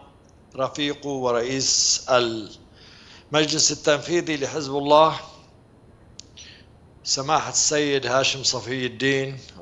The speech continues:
رضوان الله تعالى عليهما، حيث كانا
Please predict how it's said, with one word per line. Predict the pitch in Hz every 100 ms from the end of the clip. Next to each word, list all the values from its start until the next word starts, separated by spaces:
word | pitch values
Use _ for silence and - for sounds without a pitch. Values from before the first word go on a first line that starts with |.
| 107
رضوان | 120 113 127 127
الله | 117 117 120 117 -
تعالى | - 101 113 117 113 110 104 - -
عليهما، | 85 98 104 113 120 135 139 - - - - - - - - - - - - -
حيث | 123 123 123
كانا | 120 120 127 127 139 147 151